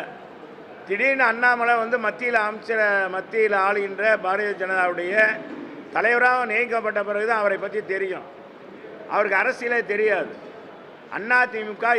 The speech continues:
எத்தனையோ பேரை பார்த்தது. இது ஒரு பீனிக்ஸ் பறவை மாதிரி அண்ணா தி மு க பல சோதனைகளை கடந்து வந்திருக்கு. இன்னைக்கு புரட்சி தமிழர் எடப்பாடியார் தலைமையில இந்த இயக்கம் பெரிய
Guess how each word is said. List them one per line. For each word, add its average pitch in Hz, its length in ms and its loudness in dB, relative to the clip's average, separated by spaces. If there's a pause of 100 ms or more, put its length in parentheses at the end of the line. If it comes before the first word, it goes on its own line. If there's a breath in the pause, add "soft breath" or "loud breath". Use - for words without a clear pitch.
எத்தனையோ 226 380 0 (100)
பேரை 220 160 2 (120)
பார்த்தது. 185 360 -4 (460)
இது 208 180 2
ஒரு 196 160 -2
பீனிக்ஸ் 269 400 -2
பறவை 214 320 2
மாதிரி 202 200 0 (320)
அண்ணா 208 180 -2 (120)
தி 190 140 -4
மு 170 100 -12
க 151 80 -6 (880)
பல 247 320 4
சோதனைகளை 240 460 2
கடந்து 214 360 -4
வந்திருக்கு. 190 380 -4 (640)
இன்னைக்கு 196 300 0
புரட்சி 247 360 -2
தமிழர் 214 320 0
எடப்பாடியார் 214 600 0
தலைமையில 185 340 -2 (880)
இந்த 202 140 -2 (100)
இயக்கம் 226 380 -2
பெரிய 233 220 -2